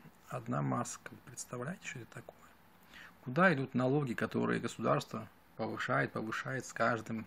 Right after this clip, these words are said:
<laughs> годом, а каждым днём? Семьдесят два года.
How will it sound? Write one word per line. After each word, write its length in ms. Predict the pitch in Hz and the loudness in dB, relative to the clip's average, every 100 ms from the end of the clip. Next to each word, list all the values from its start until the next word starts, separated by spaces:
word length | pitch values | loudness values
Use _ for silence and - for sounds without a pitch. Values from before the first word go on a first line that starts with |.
| - - | -12 -20
<laughs> 200 | - - | -14 2
годом, 540 | 131 113 127 143 117 | 4 6 6 6 4
а 60 | 120 | 2
каждым 420 | 131 123 113 113 | 6 6 6 0
днём? 420 | 110 120 135 110 - - - - - - - - - - - - - - - - - - - - - - | 2 4 4 0 -4 -14 -20 -20 -20 -20 -20 -20 -20 -20 -20 -20 -20 -20 -20 -20 -20 -20 -20 -20 -20 -18
Семьдесят 500 | - 135 151 135 131 | -2 4 4 4 2
два 180 | 113 123 | 4 4
года. 320 | 113 - - | 4 -2 -6